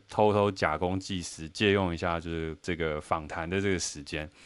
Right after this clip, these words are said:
就是因为我觉得最近也很好玩，就是我在疫情期间也试了很多很多不一样的东西，包含我们最近正在尝试，就是我自己做了一个线上沙龙俱乐部，叫，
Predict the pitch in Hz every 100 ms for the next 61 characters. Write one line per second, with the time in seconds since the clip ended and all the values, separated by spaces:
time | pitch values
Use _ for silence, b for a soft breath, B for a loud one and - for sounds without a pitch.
0 | B B B B - 156 165 160 110 87
1 | 87 87 110 101 101 87 78 82 95 78
2 | 71 73 87 92 87 80 101 92 92 107
3 | 92 85 85 90 85 76 73 - 92 80
4 | 80 71 85 85 82 76 80 78 92 80
5 | 78 71 73 73 82 95 95 85 82 76
6 | 76 95 92 90 92 87 85 82 80 -
7 | 90 85 B B B 92 90 80 101 82
8 | - 101 85 82 85 82 110 95 87 92
9 | 82 80 90 82 80 85 76 71 85 80
10 | 76